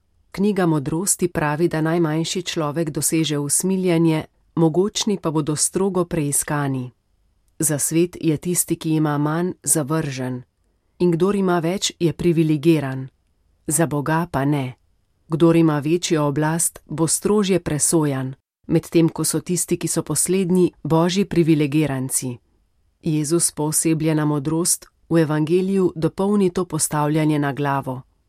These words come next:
Ne v katerem koli trenutku, ampak v začetku prvega govora,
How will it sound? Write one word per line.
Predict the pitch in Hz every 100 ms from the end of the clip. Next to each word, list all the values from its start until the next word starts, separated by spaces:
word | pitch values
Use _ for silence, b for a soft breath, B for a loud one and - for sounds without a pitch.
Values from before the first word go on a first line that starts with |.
| _ -
Ne | 180 202
v |
katerem | 196 170 190 185 175
koli | 175 175 170
trenutku, | - 151 147 156 - - 131 _ _ _ -
ampak | 170 156 160 -
v | 165
začetku | 165 151 190 202 180
prvega | 165 208 202 170 151
govora, | 139 147 139 139 135